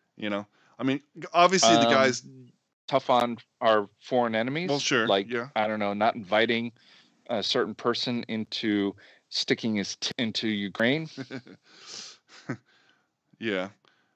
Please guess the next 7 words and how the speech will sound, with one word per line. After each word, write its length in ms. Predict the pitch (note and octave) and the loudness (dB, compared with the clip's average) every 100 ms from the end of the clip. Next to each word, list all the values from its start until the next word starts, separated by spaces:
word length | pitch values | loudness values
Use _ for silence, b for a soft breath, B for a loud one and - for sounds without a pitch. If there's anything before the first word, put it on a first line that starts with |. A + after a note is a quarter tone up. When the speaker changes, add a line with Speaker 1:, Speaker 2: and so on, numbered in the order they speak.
| _ | _
Speaker 1:
Um, 520 | G#2+ G#2+ G2+ F#2 G2 G2 _ _ _ _ _ _ _ _ _ _ _ - | -2 0 0 -2 -6 -14 _ _ _ _ _ _ _ _ _ _ _ -2
well, 280 | C3+ C3+ B2 | 4 4 2
and 140 | B2+ | -2
so 100 | D3 | -2
Trump 300 | B2 F3 F3 | -2 -2 0
was 240 | B2+ C#3 A2+ | 2 2 2
that. 380 | A#2+ A2+ F#2+ | -2 -2 -6